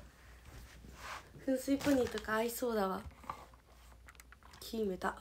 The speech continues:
噴水ポニーにしよう。明日は自分でセットしなきゃないよ。その、何がいいかな？ストレート下ろしか、巻くか。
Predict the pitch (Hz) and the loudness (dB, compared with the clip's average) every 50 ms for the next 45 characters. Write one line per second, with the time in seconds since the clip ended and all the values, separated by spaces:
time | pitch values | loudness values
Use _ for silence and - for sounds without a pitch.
0 | - 220 226 214 - - 214 208 - 220 220 208 190 180 180 175 - - - 190 | -6 -6 -6 -4 -4 -6 -6 -4 -2 0 0 0 0 0 -2 -4 -2 2 2 2
1 | - - - - - - - - - - - - - - - - - - - - | 2 0 -6 -14 -20 -20 -20 -20 -20 -20 -20 -20 -20 -20 -20 -20 -20 -20 -20 -20
2 | - - - - - - - - - - 254 254 - - - 359 320 285 294 294 | -20 -20 -20 -20 -20 -20 -20 -16 -8 -6 -4 -4 0 4 6 6 8 10 10 12
3 | 285 277 254 220 190 185 190 214 220 233 254 254 254 247 - 277 - - - 208 | 12 12 12 10 8 4 0 2 4 4 6 6 4 4 4 0 -2 -2 -4 -6
4 | - - 208 202 196 - 196 190 190 190 190 190 185 196 202 208 208 - - - | -2 -2 -2 -2 0 -2 -2 0 0 0 -2 -2 -2 -2 -4 -6 -10 -16 -18 -18
5 | - - - - - - - - - - - - - - 190 196 208 254 302 - | -20 -18 -18 -18 -18 -18 -18 -20 -20 -18 -16 -14 -12 -10 -8 -8 -8 -10 -12 -14
6 | - - - - - - - - - - - - 220 262 262 277 240 220 214 208 | -18 -20 -20 -20 -20 -20 -20 -20 -20 -16 -6 0 4 6 6 6 6 4 2 0
7 | 202 - 214 208 208 214 214 214 226 240 254 - - - - - - - - - | -2 -2 -4 -4 -4 -4 -6 -8 -10 -12 -14 -16 -18 -20 -20 -20 -20 -20 -20 -20
8 | - - - - - - - 214 220 220 220 220 240 226 220 208 208 - - - | -20 -20 -20 -18 -16 -10 -6 -2 -2 -2 -2 -2 -2 -2 -2 -2 -2 -6 -8 -8
9 | - 214 - - - 185 180 175 175 - - - - 208 | -8 -10 -10 -10 -10 -10 -8 -10 -10 -14 -12 -10 -10 -10